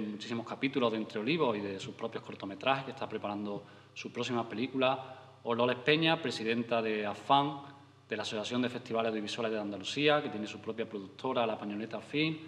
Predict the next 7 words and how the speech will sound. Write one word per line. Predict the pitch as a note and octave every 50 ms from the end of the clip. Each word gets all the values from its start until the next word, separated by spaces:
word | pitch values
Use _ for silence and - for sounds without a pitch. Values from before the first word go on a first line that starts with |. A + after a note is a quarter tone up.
| - - - - - - - -
y | A#2
el | A2+
estudio | A2 A2+ - - C3+ C3 B2 B2 B2 A#2+ A#2 A2+ A2 A2 A2 A2
de | G#2+ G#2+ A2+
sonido | A2 - A2+ A2 C3 D3 C#3+ B2+ A#2 - -
Órbita | C3 C3 B2 B2 A2 A2+
Estudio. | G#2+ - - - - D#3+ D3 D3 C#3+ C#3+